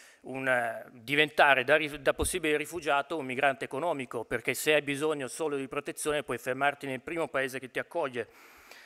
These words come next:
non andare fino in Libia. Ma se la Libia è effettivamente un paese così pericoloso, come viene descritto, allora la politica italiana di rendere più difficile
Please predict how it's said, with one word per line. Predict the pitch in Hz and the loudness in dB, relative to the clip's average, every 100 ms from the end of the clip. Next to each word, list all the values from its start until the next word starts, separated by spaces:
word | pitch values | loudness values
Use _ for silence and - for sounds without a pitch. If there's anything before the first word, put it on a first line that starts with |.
| _ | _
non | 156 180 | 0 4
andare | 147 143 139 131 | 6 6 6 4
fino | 135 | -2
in | 135 | -2
Libia. | 127 117 110 95 - - - | -2 -2 -2 -4 -12 -20 -10
Ma | - | -2
se | - 160 | 4 8
la | |
Libia | 180 220 175 151 135 - | 8 6 6 8 6 4
è | - | 4
effettivamente | 185 - 165 160 156 170 - | 4 4 2 6 6 4 -2
un | 139 | 4
paese | 143 151 143 | 6 6 2
così | 139 127 143 | 0 -2 2
pericoloso, | 131 131 131 131 113 110 131 131 | 0 2 2 2 0 0 -2 -2
come | - 131 127 | -2 0 2
viene | 127 123 | 4 2
descritto, | 120 - 123 110 - 127 156 - - - _ _ _ _ _ _ _ - - _ _ _ _ 240 226 269 _ _ _ 277 _ _ _ _ _ _ _ _ _ - | 0 -2 -4 -4 -4 -6 -4 -8 -10 -16 _ _ _ _ _ _ _ -20 -20 _ _ _ _ _ _ _ _ _ _ _ _ _ _ _ _ _ _ _ _ 0
allora | 143 196 185 | 2 6 6
la | 151 | 4
politica | 170 202 202 170 | 2 0 0 0
italiana | 156 160 175 180 139 | 4 4 6 6 6
di | 123 | 2
rendere | 143 175 160 143 | 2 2 2 2
più | - | 4
difficile | 170 170 - 214 - 147 123 113 107 - - | 2 0 -4 -6 -2 -2 0 0 -2 -10 -18